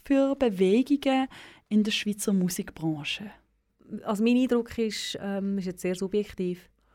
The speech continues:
Speaker 2: aber ich habe das Gefühl, es gibt je länger, je mehr, ähm, halt wirklich so sehr, fast schon subversive oder sehr <laughs> undergroundige, äh, Musik, wo recht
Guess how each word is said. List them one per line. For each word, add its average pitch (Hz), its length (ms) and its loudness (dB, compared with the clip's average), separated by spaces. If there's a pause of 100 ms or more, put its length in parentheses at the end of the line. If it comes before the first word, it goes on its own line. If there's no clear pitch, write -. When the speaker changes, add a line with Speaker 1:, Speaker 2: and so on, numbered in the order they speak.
(160)
Speaker 2:
aber 190 220 -2
ich 214 140 0
habe 208 100 -2
das 214 100 -10
Gefühl, 208 380 -2
es - 180 -10
gibt 208 280 -6
je 190 260 -4
länger, 202 400 -2
je 196 160 -2
mehr, 202 500 -2
ähm, 185 520 -4 (640)
halt 185 160 -6
wirklich 196 260 -6
so 185 100 -4
sehr, 208 800 0 (580)
fast 202 160 -6
schon 180 100 -6
subversive 185 760 -6
oder 180 120 -6
sehr 214 300 0
<laughs> - 60 -20
undergroundige, 196 880 -2 (640)
äh, 190 200 2
Musik, 233 500 0
wo 202 360 4
recht - 640 -6